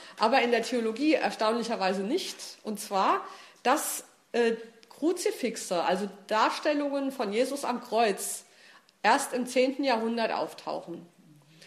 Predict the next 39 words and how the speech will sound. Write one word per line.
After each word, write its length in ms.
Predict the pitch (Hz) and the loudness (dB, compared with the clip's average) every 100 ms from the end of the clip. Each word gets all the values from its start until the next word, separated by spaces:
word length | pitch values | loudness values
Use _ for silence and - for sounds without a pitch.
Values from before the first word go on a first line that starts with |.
| - _ | -20 _
Vor 180 | - 240 | 2 4
dem 180 | 285 277 | 4 2
zehnten 380 | - 269 302 302 | 2 0 2 0
Jahrhundert 520 | 269 269 277 285 - | 2 2 2 0 -2
gibt 180 | 262 - | -6 -6
es 320 | - - - | -6 -8 -8
zwar 400 | - 208 196 196 | 0 4 4 2
Kreuze, 540 | 202 185 269 - 381 311 | 2 4 4 0 -2 0
aber 220 | 233 220 | 0 0
die 100 | 220 | -2
sind 240 | 214 190 | -4 -6
leer 280 | 196 214 349 - - - - | -2 2 2 0 -12 -20 -4
und 140 | 254 | -2
sie 80 | 254 | 0
sind 180 | 262 254 | 0 0
immer 300 | 254 269 269 | 2 4 2
Teil 480 | - 214 214 277 311 | 2 6 10 10 8
eines 380 | 226 240 226 | 2 0 -2
größeren, 540 | - 247 277 269 220 180 | 2 2 4 0 0 0
also 180 | 190 208 | 0 2
unter 340 | 277 285 247 | 4 6 4
vielem 340 | - 285 269 | 4 4 6
anderen 580 | - 220 294 277 247 240 | 6 4 4 4 4 6
wird 200 | 233 247 | 4 6
auch 200 | 190 254 | 4 4
mal 180 | 247 185 | 2 0
ein 160 | 151 190 | 0 -2
Kreuz 340 | 247 349 - | 0 0 0
dargestellt, 520 | 208 196 196 208 233 | 0 0 0 -2 0
aber 160 | 180 202 | 0 0
dass 180 | 220 226 | -2 -2
das 200 | 214 - - - - | -6 -6 -16 -20 -10
Kreuz, 580 | - 202 349 381 - - - - - - | 4 6 6 4 -6 -10 -18 -20 -20 -12
wo 140 | 214 285 | 0 6
auch 180 | 262 240 | 6 8
noch 180 | 269 | 4
der 160 | 277 220 | 6 4
Körper 540 | - 262 311 277 202 - | 6 8 8 6 4 2
dranhängt, 580 | 202 190 202 202 170 180 | 0 0 0 -2 -4 -6